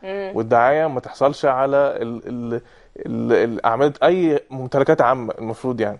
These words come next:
Speaker 1: مم.
Speaker 2: فطبعًا إيه،
Speaker 1: مش موجود.
Speaker 2: الكلام ده يعني إيه،
Speaker 1: مش
Speaker 2: يعني
Speaker 1: موجود.
Speaker 2: آه، يعني
Speaker 1: مم.
Speaker 2: ده يعني بشكل عام يعني. آه،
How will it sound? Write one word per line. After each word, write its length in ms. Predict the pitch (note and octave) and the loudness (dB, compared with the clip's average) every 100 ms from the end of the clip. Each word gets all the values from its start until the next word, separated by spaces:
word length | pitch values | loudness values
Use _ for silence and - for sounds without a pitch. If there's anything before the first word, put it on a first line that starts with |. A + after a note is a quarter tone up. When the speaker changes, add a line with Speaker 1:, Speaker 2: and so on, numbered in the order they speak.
| - | -10
Speaker 1:
مم. 180 | G#3+ G#3+ - | -8 -8 -6
Speaker 2:
فطبعًا 340 | - C#3 D#3 C#3+ | 2 4 4 2
إيه، 340 | C#3+ D#3 - | 0 0 -2
Speaker 1:
مش 220 | B3 C4+ | -6 -2
موجود. 460 | D4 C4+ A#3 B3+ F#3+ - _ | 0 0 0 -4 -6 -8 _
Speaker 2:
الكلام 320 | - D3 D3+ | 2 2 4
ده 180 | D#3 D3 | 4 4
يعني 240 | C#3 C3+ | 2 -2
إيه، 280 | B2+ C#3 C3 | -2 -2 -4
Speaker 1:
مش 120 | A3 A#3+ | -6 -2
Speaker 2:
يعني 120 | A#3 | 2
Speaker 1:
موجود. 400 | A#3+ A3+ G#3+ E3 - | 2 0 -6 -8 2
Speaker 2:
آه، 220 | A#2+ A#2+ | 4 4
يعني 340 | A2+ A2 G3+ G3 | 2 -6 -8 2
Speaker 1:
مم. 60 | |
Speaker 2:
ده 180 | C#3+ D3+ D3 C#3+ C3 A2+ | 4 4 2 -6 -4 -4
يعني 300 | B2+ B2 B2+ | -4 -2 -4
بشكل 360 | B2 E3 D3+ | 0 0 4
عام 280 | C3+ C3+ A2+ | 2 2 -2
يعني. 160 | G2 - _ _ _ _ _ _ - - | -8 -12 _ _ _ _ _ _ -12 0
آه، 1040 | B2 B2 A#2+ A#2+ B2 A#2+ A#2+ A#2 - - | 4 4 4 2 2 2 0 -2 -4 -8